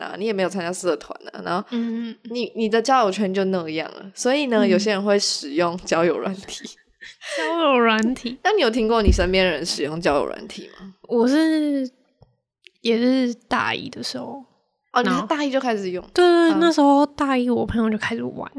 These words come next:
Speaker 2: 然后他是真的有认识到别校男生。
Speaker 1: 那我好认识到她男朋友吗？比如说
Speaker 2: 没有啊，她男朋友是我牵线的。
Speaker 1: 之类。哦，就是你，那，就是那个，哦。
Speaker 2: 对，对，对。那，那现在的话是，因为我们都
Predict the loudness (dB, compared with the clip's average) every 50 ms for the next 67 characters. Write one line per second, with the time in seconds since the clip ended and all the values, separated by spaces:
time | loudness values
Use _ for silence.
0 | -10 -10 -12 -18 -20 -20 -20 -20 -6 -4 -4 -4 -2 -2 -2 0 0 0 -2 -4
1 | _ -4 0 2 2 2 2 2 0 0 -2 -4 -4 -4 -4 -4 -4 -6 -6 -6
2 | -6 -6 -4 -2 -2 -2 -2 -4 -6 -10 -12 -14 -20 -20 -20 -20 -20 -20 -20 -20
3 | _ _ _ _ _ _ _ _ -8 -6 -6 -6 -6 -6 -6 -6 -8 -8 -10 -12
4 | -14 -14 -14 -12 -12 -10 -4 0 2 2 4 4 4 4 4 4 2 2 0 0
5 | 2 4 2 2 2 0 0 -2 -2 -6 _ _ _ -10 -10 -8 -8 -12 -14 -8
6 | -4 -4 -4 -4 -6 -10 -14 -18 _ _ 2 4 6 6 6 4 4 2 0 0
7 | 0 2 2 4 4 2 2 2 0 0 0 0 -2 -2 -4 -6 -6 -6 -6 -6
8 | -4 -4 -2 -2 2 4 4 6 6 4 4 4 2 0 0 -2 0 0 0 2
9 | 4 2 2 2 4 2 2 2 2 0 -2 -2 -4 -4 -2 0 2 2 2 2
10 | 2 0 0 -2 -4 -8 -14 -14 -14 -16 -20 -20 _ _ 0 0 0 2 2 2
11 | 2 4 2 2 2 4 4 4 4 4 4 4 4 4 4 4 2 2 2 -2
12 | -10 -18 -20 -20 -20 -20 _ _ -6 -2 0 0 0 0 -2 -4 -6 -6 -4 -4
13 | -2 -2 -2 -2 -4 -6 -8